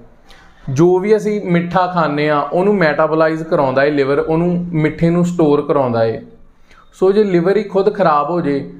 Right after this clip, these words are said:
ਤਾਂ ਸਾਡੇ ਸਰੀਰ 'ਚ ਕਮਜ਼ੋਰੀ ਰਹਿਣੀ ਸ਼ੁਰੂ ਹੋ ਜਾਂਦੀ ਆ ਏਨਰਜੀ ਦੀ ਘਾਟ ਕਰਕੇ, ਕਿਉਂਕਿ ਸਹੀ ਏਨਰਜੀ ਸਰੀਰ ਨੂੰ ਨਹੀਂ ਮਿਲਦੀ।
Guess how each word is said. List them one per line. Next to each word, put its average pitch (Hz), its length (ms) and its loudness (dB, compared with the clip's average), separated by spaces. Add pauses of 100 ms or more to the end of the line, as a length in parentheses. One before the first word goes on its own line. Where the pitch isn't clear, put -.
(140)
ਤਾਂ 175 120 0
ਸਾਡੇ 170 280 0
ਸਰੀਰ 165 420 0
'ਚ 170 60 -10
ਕਮਜ਼ੋਰੀ 156 520 0
ਰਹਿਣੀ 156 260 0
ਸ਼ੁਰੂ 175 260 2
ਹੋ 180 100 2
ਜਾਂਦੀ 139 380 0
ਆ 165 180 2
ਏਨਰਜੀ 139 380 0
ਦੀ 143 180 -2
ਘਾਟ 156 240 2
ਕਰਕੇ, 120 380 -4
ਕਿਉਂਕਿ 156 360 -2
ਸਹੀ 170 300 0
ਏਨਰਜੀ 156 400 -2
ਸਰੀਰ 143 360 0
ਨੂੰ 151 180 0
ਨਹੀਂ 139 200 0
ਮਿਲਦੀ। 117 440 -2